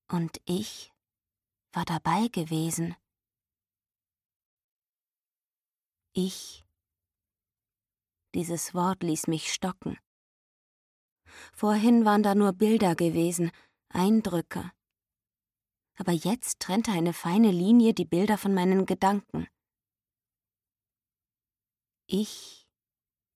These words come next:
Woher kam dieses Wort auf einmal?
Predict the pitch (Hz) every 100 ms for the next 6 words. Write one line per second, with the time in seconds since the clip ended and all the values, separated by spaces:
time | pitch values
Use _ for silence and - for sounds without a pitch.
0 | _ _ _ _ _ _ _ _ _ _
1 | _ _ - 175 165 156 - 160 196 240
2 | 170 - 151 - 170 175 165 170 170 175
3 | 175 175